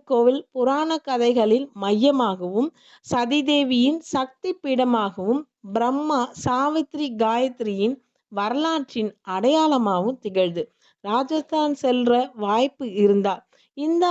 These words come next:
ஆன்மீக சிறப்புமிக்க சக்தி பீடத்தை அவசியமா தரிசித்து அன்னை காயத்ரியின் ஆசியை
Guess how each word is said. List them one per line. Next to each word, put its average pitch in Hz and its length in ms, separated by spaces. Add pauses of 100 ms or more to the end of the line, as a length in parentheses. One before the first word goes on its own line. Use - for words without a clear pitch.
ஆன்மீக 294 640
சிறப்புமிக்க 285 800
சக்தி 254 480
பீடத்தை 214 460 (180)
அவசியமா 233 680
தரிசித்து 208 680 (460)
அன்னை 254 340
காயத்ரியின் 285 680 (120)
ஆசியை 226 440